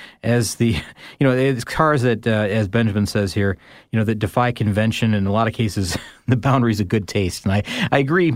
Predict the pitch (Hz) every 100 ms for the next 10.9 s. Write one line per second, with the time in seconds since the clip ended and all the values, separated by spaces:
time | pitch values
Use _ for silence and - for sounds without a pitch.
0 | - 226 233 143 127 117 117 - - 113
1 | 113 123 117 - - - 196 185 180 220
2 | 208 190 143 131 110 131 214 208 170 127
3 | 131 101 82 73 78 80 - 69 - 95
4 | 80 92 104 120 - 185 151 139 131 117
5 | - - - 123 117 123 117 117 123 117
6 | 113 110 110 104 110 110 98 98 - 117
7 | 117 117 - 135 120 127 117 98 - 131
8 | 127 113 117 107 101 107 101 101 107 104
9 | 98 - 104 101 - 151 160 139 160 160
10 | 151 175 90 117 123 131 131 87